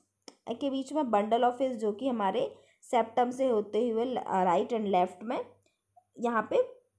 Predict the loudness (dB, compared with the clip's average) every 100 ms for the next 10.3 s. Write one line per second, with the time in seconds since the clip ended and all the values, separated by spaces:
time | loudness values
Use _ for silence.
0 | -10 -2 0 0 -2 -2 0 2 2 0
1 | -4 -4 -4 -2 -2 0 0 0 -2 -2
2 | 2 0 0 -6 -14 _ _ _ _ _
3 | _ _ _ -12 -10 0 2 2 2 0
4 | 2 4 2 2 0 0 2 0 0 0
5 | 2 2 0 0 -4 -10 _ _ _ _
6 | _ _ _ _ _ _ -4 0 0 0
7 | 0 2 2 2 0 2 0 0 0 2
8 | 2 2 0 -2 0 0 0 0 0 -2
9 | -4 -2 -4 -10 _ _ _ -2 2 4
10 | 4 4 2